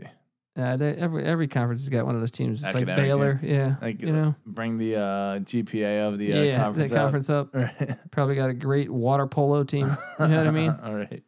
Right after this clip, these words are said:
Speaker 1: Uh, okay, Notre Dame Fighting Irish, number three. I mean, look, they only have one road, road win. It was a blowout win. They got a blowout win against Stanford. They got a good win against Michigan. They have a great resume right now.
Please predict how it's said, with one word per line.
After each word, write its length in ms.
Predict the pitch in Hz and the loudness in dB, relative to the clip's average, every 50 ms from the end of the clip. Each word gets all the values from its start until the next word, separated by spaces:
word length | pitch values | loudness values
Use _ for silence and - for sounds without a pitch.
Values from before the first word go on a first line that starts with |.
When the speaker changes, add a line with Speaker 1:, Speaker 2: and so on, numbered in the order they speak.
| - | -2
Speaker 1:
Uh, 600 | - 175 165 170 165 165 170 165 165 165 165 165 - _ _ _ _ _ _ _ _ _ _ _ _ _ _ _ - | 2 4 6 6 8 8 8 8 8 6 6 4 0 _ _ _ _ _ _ _ _ _ _ _ _ _ _ _ 0
okay, 380 | 226 240 233 294 233 139 117 135 131 | 0 0 2 2 2 2 0 -2 0
Notre 200 | - 185 202 202 | 2 4 4 6
Dame 140 | 196 190 - | 4 4 4
Fighting 260 | - 202 185 175 170 | 4 4 4 4 4
Irish, 220 | 160 123 117 - | 2 2 0 0
number 140 | 175 165 151 | 0 0 2
three. 260 | 135 156 127 110 113 | 2 2 0 2 2
I 80 | 127 135 | 2 2
mean, 160 | 143 143 151 | 2 2 2
look, 140 | 170 135 - | 2 2 2
they 80 | 143 147 | 2 2
only 140 | 156 156 151 | 4 4 2
have 100 | 139 135 | 2 2
one 180 | 156 170 175 | 2 4 4
road, 200 | 175 175 170 160 156 | 4 4 4 4 2
road 480 | 151 151 151 151 160 156 156 151 151 | 0 -4 -4 -4 0 2 4 4 4
win. 180 | 147 147 151 151 | 4 2 2 2
It 40 | 139 | 2
was 160 | 131 123 120 | 2 2 0
a 40 | 117 | 0
blowout 520 | 123 127 127 139 147 147 143 131 113 78 | 0 2 4 4 6 6 6 4 2 0
win. 300 | 104 113 107 104 101 - _ _ _ _ _ | -2 -4 -4 -4 -6 -8 _ _ _ _ _
They 100 | - 131 | -6 -2
got 120 | 123 123 117 | -2 0 0
a 40 | |
blowout 400 | 117 120 131 147 160 160 151 135 | 0 0 2 4 4 4 4 2
win 160 | 127 143 139 139 | 2 2 2 2
against 260 | 135 135 131 123 - | 2 0 0 -2 -4
Stanford. 560 | - 143 139 139 143 139 - 151 143 139 - - _ _ _ _ _ _ _ _ _ | -2 0 0 0 0 0 0 0 0 0 -4 -8 _ _ _ _ _ _ _ _ _
They 80 | - 139 | -4 -2
got 100 | 131 117 | -2 -2
a 60 | 113 | -2
good 260 | 117 - 156 160 160 | -2 0 2 2 4
win 220 | 156 156 151 151 147 | 4 4 4 4 4
against 260 | 139 143 139 131 - | 2 0 0 -2 -2
Michigan. 380 | - 135 139 143 160 156 151 143 | -2 0 0 0 0 0 0 2
They 80 | 175 | 4
have 120 | 196 208 196 | 4 4 2
a 60 | 160 | 2
great 260 | 135 143 147 147 135 | 2 2 2 2 2
resume 400 | 120 131 131 123 117 113 104 95 | 2 0 0 2 0 0 -2 -4
right 200 | 107 101 90 87 | -4 -6 -8 -8
now. 220 | 82 78 - 131 | -8 -10 -10 -12